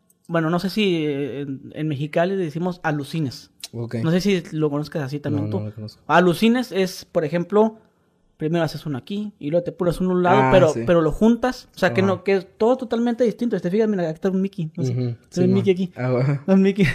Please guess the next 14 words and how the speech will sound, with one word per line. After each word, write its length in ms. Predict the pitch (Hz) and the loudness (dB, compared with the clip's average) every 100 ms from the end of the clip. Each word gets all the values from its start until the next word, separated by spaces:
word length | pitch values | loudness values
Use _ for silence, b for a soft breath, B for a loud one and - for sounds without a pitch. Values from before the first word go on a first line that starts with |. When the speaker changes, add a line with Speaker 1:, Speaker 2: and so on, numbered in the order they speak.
| - | 4
Speaker 1:
<laughs> 180 | 202 170 | 4 4
Speaker 2:
Está 260 | 143 143 | 4 4
juntado, 420 | 139 151 139 147 151 | 2 2 6 6 6
pero 180 | 147 139 | 4 4
sombreado, 500 | 131 120 123 123 214 | 2 2 4 4 4
Speaker 1:
Sí, 100 | 208 | 4
Speaker 2:
pues. 100 | 175 | 4
Speaker 1:
ajá. 260 | 175 170 | 4 2
Y 100 | 196 | 2
luego 220 | 180 196 214 | 6 6 6
Speaker 2:
Ujú. 60 | |
Speaker 1:
le 60 | 196 | 6
vas 180 | 180 180 | 4 2
juntando 580 | 202 185 208 214 208 | -2 2 2 2 -2